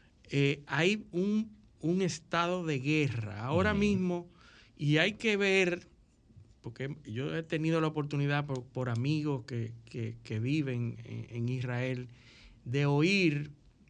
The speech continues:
Speaker 1: mientras estamos conversando, oír las sirenas,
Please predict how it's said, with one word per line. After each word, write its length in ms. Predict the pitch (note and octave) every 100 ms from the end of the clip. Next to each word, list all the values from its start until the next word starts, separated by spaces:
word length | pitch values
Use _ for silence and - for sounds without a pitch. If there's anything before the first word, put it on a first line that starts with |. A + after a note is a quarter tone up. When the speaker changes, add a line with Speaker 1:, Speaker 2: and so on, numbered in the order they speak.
| - _
Speaker 1:
mientras 420 | A#2 B2+ A#2+ C3+ B2+
estamos 460 | A#2+ C#3+ E3+ E3+
conversando, 720 | D#3+ E3 D#3+ D3 D#3+ D#3 D3 D3
oír 320 | C#3 D3 F3+
las 200 | F3+ D#3+
sirenas, 800 | - D3+ E3 E3 C3+ B2 -